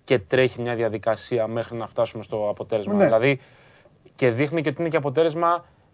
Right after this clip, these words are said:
Speaker 1: ε, ανάλυσης κάθετος συζήτησης.
Speaker 2: Ναι.
Speaker 1: Πόσο
Speaker 2: Ποιοι το,
Speaker 1: διεκ-,
Speaker 2: ποιοι,
Speaker 1: πόσο
Speaker 2: ποιοι
Speaker 1: διεξοδικής,
Speaker 2: ανέλησαν;
Speaker 1: δεν ξέρω. Γιατί δεν είναι ανακοίνωση που χάνε Παναθηναϊκός δέκα η ώρα το βράδυ της, ε, Δευτέρας,
Speaker 2: Ναι.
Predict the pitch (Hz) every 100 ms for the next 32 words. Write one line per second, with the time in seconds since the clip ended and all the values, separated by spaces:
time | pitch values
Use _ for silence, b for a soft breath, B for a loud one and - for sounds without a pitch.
0 | _ - 127 156 127 127 143 165 151 156
1 | - 170 156 170 - 147 160 - - 92
2 | - _ - 160 143 151 107 - - 151
3 | 165 151 156 - - 214 294 139 254 254
4 | 214 190 151 - - 147 185 147 - -
5 | - 143 147 110 117 101 - b b b
6 | - 120 131 127 - 143 156 151 151 139
7 | - 127 120 - - 123 113 110 110 113
8 | 110 - b b - 101 123 120 117 107
9 | 110 113 104 - - 110 101 101 - 117
10 | 107 95 - 151 131 104